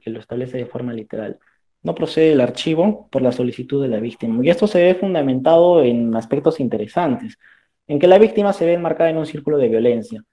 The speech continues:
en el que después de la violencia existe la reconciliación. Entonces, si después de la violencia hay reconciliación,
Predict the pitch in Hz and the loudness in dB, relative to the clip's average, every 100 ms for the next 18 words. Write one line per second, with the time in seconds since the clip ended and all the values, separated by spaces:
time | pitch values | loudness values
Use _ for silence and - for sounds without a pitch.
0 | _ 143 147 147 147 143 202 226 202 175 | _ -2 0 2 2 2 4 6 6 4
1 | 175 202 190 - 156 160 147 123 117 107 | 2 0 -4 -8 -8 -6 -4 -6 -8 -10
2 | - 98 - 107 _ _ _ _ _ _ | -12 -16 -16 -20 _ _ _ _ _ _
3 | _ _ _ - 151 156 147 - - 143 | _ _ _ -14 -12 -12 -14 -16 -8 -4
4 | 139 143 - 240 214 156 151 151 156 160 | -2 0 2 4 2 2 0 -2 -6 -6
5 | 147 139 123 113 - 127 202 | -8 -10 -8 -10 -10 -8 -8